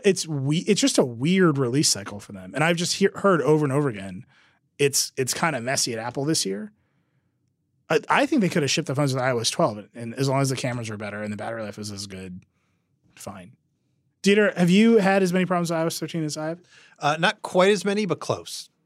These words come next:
Speaker 2: Um, I mean, I had that camera thing. I've had, I've had Springboard crashes. Uh, I've not had, uh, weird,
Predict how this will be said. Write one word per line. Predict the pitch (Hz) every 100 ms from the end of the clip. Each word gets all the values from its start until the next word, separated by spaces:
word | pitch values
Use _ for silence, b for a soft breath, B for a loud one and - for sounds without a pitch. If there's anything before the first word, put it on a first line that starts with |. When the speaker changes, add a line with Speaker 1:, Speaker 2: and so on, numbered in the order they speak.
| -
Speaker 2:
Um, | 113 110
I |
mean, | 123 127
I |
had | 131 135
that | 123
camera | - 123 113
thing. | 123 113
I've | 117
had, | 135 120 131
I've | 127
had | 123
Springboard | - 120 107 110 -
crashes. | 110 104 117 101 101 - b b
Uh, | 123 107 104 110
I've | 120
not | 139 120
had, | 110 143 120 117 117
uh, | 123 110 107 -
weird, | 123 110 110